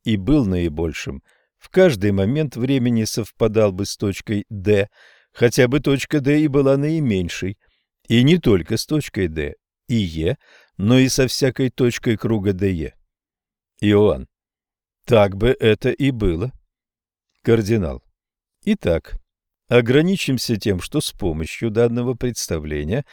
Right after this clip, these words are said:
мы образно можем до некоторой степени видеть,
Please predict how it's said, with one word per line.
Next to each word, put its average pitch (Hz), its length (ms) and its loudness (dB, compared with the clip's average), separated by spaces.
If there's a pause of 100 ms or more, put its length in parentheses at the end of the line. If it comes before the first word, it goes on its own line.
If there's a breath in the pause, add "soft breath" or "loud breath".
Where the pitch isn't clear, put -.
(280 soft breath)
мы 113 220 2
образно 131 560 2
можем 123 440 -2 (140)
до 123 220 2
некоторой 82 500 -2
степени 80 540 -8
видеть, 85 520 -8